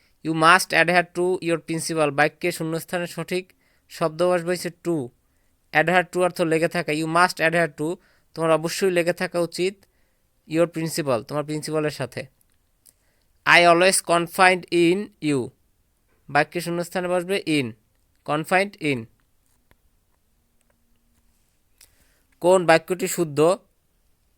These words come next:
"Mister আরএফ is not on the committee"।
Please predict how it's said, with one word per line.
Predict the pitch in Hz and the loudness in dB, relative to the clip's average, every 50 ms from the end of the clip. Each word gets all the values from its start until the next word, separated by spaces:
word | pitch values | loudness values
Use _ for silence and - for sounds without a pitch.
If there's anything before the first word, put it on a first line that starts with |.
| _ _ _ - | _ _ _ -4
"Mister | 139 160 165 - - - 185 180 170 - | -4 -2 -2 -2 2 4 6 6 6 6
আরএফ | - 151 151 160 175 185 180 - - | 8 8 8 8 8 6 4 2 -2
is | 180 165 160 156 | -6 -6 -4 -2
not | 165 165 165 170 165 165 _ _ _ _ - - _ _ _ _ _ _ _ _ _ _ _ _ _ _ _ _ _ _ | 2 4 4 4 4 2 _ _ _ _ -20 -20 _ _ _ _ _ _ _ _ _ _ _ _ _ _ _ _ _ _
on | - 156 170 180 180 | 0 2 2 4 4
the | 175 175 | 2 2
committee"। | 165 - 151 147 147 131 - 120 104 | 2 2 0 0 0 -2 -4 -6 -10